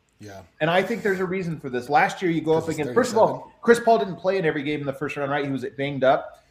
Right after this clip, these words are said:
Speaker 2: So last year, first round, it only goes six. It wasn't that competitive, but he even, it was even lighter for him. Gets to Denver, sweep. That was a rest. You get to the next round, goes five. That's a rest. And then you lose, actually, in the finals. This year,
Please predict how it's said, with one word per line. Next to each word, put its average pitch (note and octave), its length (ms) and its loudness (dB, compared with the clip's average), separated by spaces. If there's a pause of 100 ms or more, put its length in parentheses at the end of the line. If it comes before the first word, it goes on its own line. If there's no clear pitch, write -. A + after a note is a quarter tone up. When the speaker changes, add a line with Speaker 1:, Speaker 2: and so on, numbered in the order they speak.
Speaker 2:
So - 160 0
last D#3+ 320 4
year, D3+ 100 -2
first E3+ 300 -4
round, D#3+ 240 2
it C#3 40 -2
only F3 220 -4
goes E3 240 -4
six. D3+ 280 -4
It C#3 40 -10
wasn't D#3 200 -4
that D3 120 -4
competitive, C#3+ 520 -4
but C3+ 180 -6
he E3 100 -8
even, C3 440 -8 (180)
it C#3 60 -4
was C3+ 160 -2
even C#3+ 160 -4
lighter C3 240 -2
for B2+ 100 -12
him. C#3+ 160 -6 (300)
Gets A#3+ 140 0
to G3+ 100 -2
Denver, E3 360 4
sweep. D3+ 420 -2 (200)
That E3+ 120 2
was E3 100 0
a D#3 80 0
rest. C3+ 360 2 (440)
You D#3 80 -12
get G3 140 2
to F3 60 -12
the F#3+ 80 -2
next E3+ 220 -4
round, E3+ 220 0
goes D#3+ 180 -4
five. C#3 320 2 (280)
That's D#3 180 -2
a D3+ 60 -6
rest. C3+ 320 2 (180)
And D3 100 -8
then E3+ 140 -2
you D#3 120 -6
lose, F#3 520 -2 (140)
actually, E3 380 -2
in D3+ 120 -6
the C#3+ 60 -8
finals. D#3+ 440 -6 (1000)
This F4+ 240 0
year, F3 420 -2